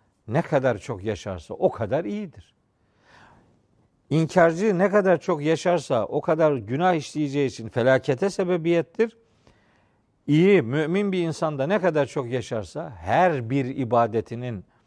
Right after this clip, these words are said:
e, fırsatını bulacağı için onun için uzun yaşamak da elbette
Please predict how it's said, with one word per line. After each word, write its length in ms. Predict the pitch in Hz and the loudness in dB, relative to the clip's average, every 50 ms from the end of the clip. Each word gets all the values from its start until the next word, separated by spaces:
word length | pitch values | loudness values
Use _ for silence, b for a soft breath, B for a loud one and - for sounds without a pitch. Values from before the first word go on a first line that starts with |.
| b b b b b b _ | b b b b b b _
e, 440 | 110 107 107 107 107 107 - - 127 | -8 -6 -4 -2 -2 -4 -4 -4 -6
fırsatını 640 | 120 - 127 127 - - 135 123 - 135 135 127 120 | -6 -4 -4 -4 0 0 0 0 0 -4 -6 -6 -6
bulacağı 440 | 120 120 120 113 104 113 110 104 98 | -2 0 0 0 0 0 0 0 0
için 220 | 92 - - - | -4 -6 -12 -10
onun 220 | - 139 139 127 113 | -10 -8 -8 -8 -8
için 220 | 95 - 110 110 | -10 -12 -14 -12
uzun 220 | 110 117 123 135 | -12 -10 -8 -8
yaşamak 520 | 131 117 104 92 - 101 95 87 82 - _ | -6 -6 -8 -8 -8 -8 -8 -8 -10 -12 _
da 60 | 104 | -10
elbette 580 | 120 131 113 92 98 87 - _ 180 196 220 | -8 -8 -6 -6 -6 -8 -6 _ -2 -2 -2